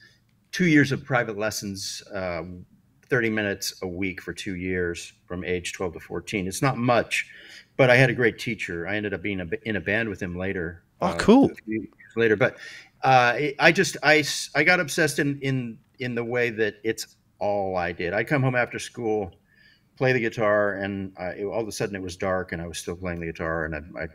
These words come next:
Speaker 1: be called, called in for dinner. Yeah, it just, it was it, it became my whole life immediately at age twelve.
Speaker 2: I can absolutely relate to that, mate. I was, I was the same. Before school, after school, at school, lunchtimes, playing.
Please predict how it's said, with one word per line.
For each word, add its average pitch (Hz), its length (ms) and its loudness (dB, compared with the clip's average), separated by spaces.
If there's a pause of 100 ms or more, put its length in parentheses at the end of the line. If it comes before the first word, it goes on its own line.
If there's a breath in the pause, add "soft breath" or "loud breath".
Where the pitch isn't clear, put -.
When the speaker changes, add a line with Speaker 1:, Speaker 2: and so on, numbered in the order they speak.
(140)
Speaker 1:
be 82 100 -6
called, - 380 -6 (100)
called 92 340 0
in 90 120 -6
for 92 140 -4
dinner. 92 300 -2
Yeah, 180 220 2
it 196 220 8
just, 214 240 4
it 190 80 4
was 160 260 4 (360 soft breath)
it, 135 220 -6
it 143 140 -2
became 139 320 0
my 104 140 0
whole 92 180 -2
life 82 300 -4
immediately 80 500 -10 (280)
at 113 120 4
age 101 180 2
twelve. 71 240 -8 (520)
Speaker 2:
I 131 140 6
can 131 240 0
absolutely 147 420 6
relate 131 280 6
to 131 120 0
that, 117 140 2
mate. 127 260 6
I 123 140 6
was, 120 200 2
I 127 80 4
was 131 140 6
the 123 80 -2
same. 131 400 8 (160)
Before 170 320 10
school, 151 600 6 (600 soft breath)
after 143 280 8
school, 147 320 6
at 165 180 10
school, 160 340 6
lunchtimes, 147 760 8
playing. 139 640 4